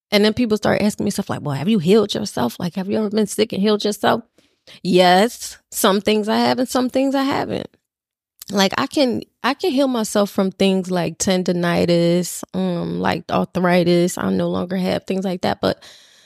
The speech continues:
some things, like, I had a fibroid. Some things I, I did just, I just accepted. And I know, I know I did. Like, I accepted this is my condition. And so I'm gonna let the doctor go ahead and take it out.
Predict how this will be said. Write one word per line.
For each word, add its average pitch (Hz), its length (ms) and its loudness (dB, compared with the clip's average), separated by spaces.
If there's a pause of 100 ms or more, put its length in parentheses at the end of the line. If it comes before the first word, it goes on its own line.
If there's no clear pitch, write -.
(160)
some 233 260 2
things, 240 280 4
like, 196 160 2
I 208 60 0
had 220 160 2
a 185 40 2
fibroid. 185 880 2
Some 254 240 -4
things 247 320 0
I, 208 180 0 (280)
I 202 160 4
did 185 300 -2
just, 180 260 -4
I 226 80 -4
just 220 240 -4
accepted. - 580 -6
And 190 180 -2
I 190 60 2
know, 190 360 4 (120)
I 180 100 2
know 170 360 2
I 156 140 -2
did. - 440 -12 (580)
Like, 185 200 2
I 208 100 4
accepted 185 480 0
this - 180 -4
is 180 140 -2
my 180 140 -2
condition. 165 800 -4 (240)
And 185 140 0
so 180 280 2
I'm 196 120 2
gonna 185 200 2
let 170 200 -2
the 175 60 -4
doctor 156 360 -4
go 160 160 -6
ahead 165 120 -2
and - 100 -8
take - 200 -6
it - 100 -8
out. - 240 -14